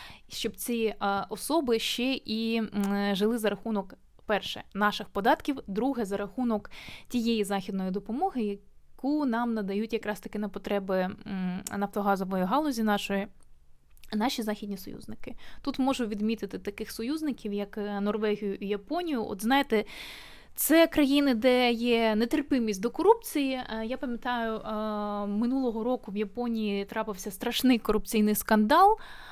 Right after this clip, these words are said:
а, де, а, значить, на зібранні правлячої партії квиточки продавали,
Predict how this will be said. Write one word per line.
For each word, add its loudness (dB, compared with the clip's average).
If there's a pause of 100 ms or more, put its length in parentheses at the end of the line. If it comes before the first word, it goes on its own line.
(200)
а, 2
де, 4
а, 0 (320)
значить, 0
на 4
зібранні 4
правлячої 4
партії 2
квиточки 2
продавали, 4